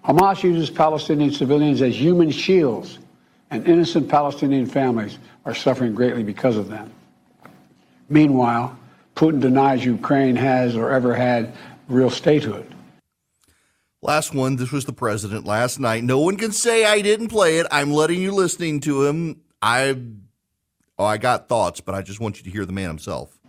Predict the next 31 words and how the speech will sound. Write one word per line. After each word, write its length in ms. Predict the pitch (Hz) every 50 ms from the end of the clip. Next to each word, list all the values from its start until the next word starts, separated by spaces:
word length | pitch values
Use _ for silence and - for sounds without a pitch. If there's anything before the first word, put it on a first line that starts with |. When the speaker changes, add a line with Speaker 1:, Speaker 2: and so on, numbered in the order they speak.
| _ -
Speaker 1:
American 520 | - 139 180 214 240 240 233 240 185 156
leadership 520 | 147 156 147 131 123 - - - 107 101 - - - -
is 140 | - 123 113
what 160 | 123 120 117
holds 260 | 117 135 139 135 123
the 80 | 113 120
world 300 | 120 127 131 131 123 117
together. 480 | 113 110 110 123 120 104 98 - - - - - - - _ _ _ _ _ _ _ _ _ _ _ -
American 400 | 123 120 131 135 135 135 139 123
alliances 560 | 120 120 123 135 143 139 135 120 - 120 110
are 60 | 107
what 160 | 110 117 110 -
keep 280 | - 147 127 - -
us, 300 | - 147 143 123 - -
America, 460 | - 110 117 135 139 123 110 - -
safe. 440 | - - - 139 131 107 - - - - - - _ _ _ _ _ _ _ _ _ _ _
American 560 | - - 143 165 170 165 165 - 147 135 117
values 720 | 110 107 143 160 175 185 180 165 147 135 131 123 117 110
are 40 | 117
what 200 | 117 131 131 -
make 320 | 131 135 147 151 143 147 151
us 200 | 143 135 - -
a 60 | 123
partner 420 | - - - 139 135 - 135 127
that 120 | 117 120 123
other 180 | 123 131 127
nations 380 | 123 127 127 120 - - 113 107
want 180 | 110 123 120
to 60 | 117 110
work 280 | 110 117 120 110 - -
with. 140 | 101 90